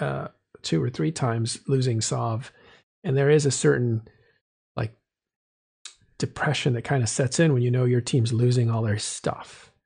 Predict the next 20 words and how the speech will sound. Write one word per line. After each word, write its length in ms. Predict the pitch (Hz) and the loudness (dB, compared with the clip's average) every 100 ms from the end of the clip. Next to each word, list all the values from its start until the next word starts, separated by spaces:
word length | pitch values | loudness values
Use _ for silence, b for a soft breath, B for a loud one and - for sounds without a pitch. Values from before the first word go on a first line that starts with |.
| _ - | _ -6
and 440 | 120 113 - 165 | -4 -2 -4 -6
you 100 | 190 | -4
start 240 | 135 156 120 | 2 2 4
feeling 300 | 165 135 131 | 4 4 4
less 200 | 131 - | 2 0
safe. 440 | - 151 110 - | 2 2 2 -2
And 120 | 143 | -2
at 100 | 131 | 0
some 240 | - 147 127 | 2 2 2
point 320 | - 151 139 | 2 2 2
you 100 | 117 | -2
think, 240 | 139 127 | -2 -4
like, 240 | 131 117 123 | -2 -2 2
"Well, 180 | 139 | 4
we're 140 | 143 120 | 4 4
almost 340 | 139 139 123 | 2 2 2
out 120 | 131 | 0
of 60 | 113 | 0
road 340 | 113 139 135 | 2 4 4
here." 340 | 110 110 107 | 4 -4 -4